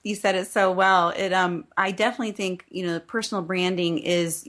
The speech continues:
is that reputation. It's what others, you know, say about you when you're not in the room. It's, it's what you stand for. Um, you know, and,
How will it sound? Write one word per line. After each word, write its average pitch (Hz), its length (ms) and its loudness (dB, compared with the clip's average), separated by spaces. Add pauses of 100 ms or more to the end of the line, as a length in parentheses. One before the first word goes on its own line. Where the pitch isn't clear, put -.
is 175 180 -4
that 170 220 0
reputation. 170 1000 -2
It's - 320 -10
what 185 280 0
others, 175 520 2
you 175 80 0
know, 165 100 -2
say 180 300 0
about 160 260 2
you 170 100 -2
when 165 140 -4
you're 160 100 -2
not 160 240 0
in 160 120 -2
the 160 100 -2
room. 156 340 -2
It's, 151 220 -8
it's - 220 -14
what 175 180 -2
you 170 140 -4
stand 165 520 -2
for. 151 540 -2 (480)
Um, 170 540 2
you 190 80 0
know, 170 120 2
and, 165 140 -4